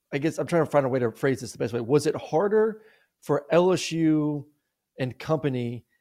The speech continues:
to get over that hump to get to Atlanta compared to the East trying to get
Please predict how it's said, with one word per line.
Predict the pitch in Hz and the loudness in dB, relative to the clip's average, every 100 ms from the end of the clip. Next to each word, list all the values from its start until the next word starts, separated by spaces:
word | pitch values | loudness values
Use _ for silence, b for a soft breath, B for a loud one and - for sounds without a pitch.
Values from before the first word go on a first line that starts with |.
| _ _ - | _ _ -10
to | 151 | -8
get | 123 156 | 0 0
over | 160 156 147 | 2 2 2
that | 135 120 | 2 2
hump | 135 135 | 0 -2
to | - | -4
get | 123 143 | -6 -6
to | - | -4
Atlanta | 143 143 127 127 | -4 -2 -4 -4
compared | 135 - 127 131 | -6 -6 -4 -4
to | - | -6
the | 123 127 - - | -8 -6 -8 -8
East | 165 135 - - | -6 -6 -10 -8
trying | 139 | -6
to | 131 | -4
get | 131 | -4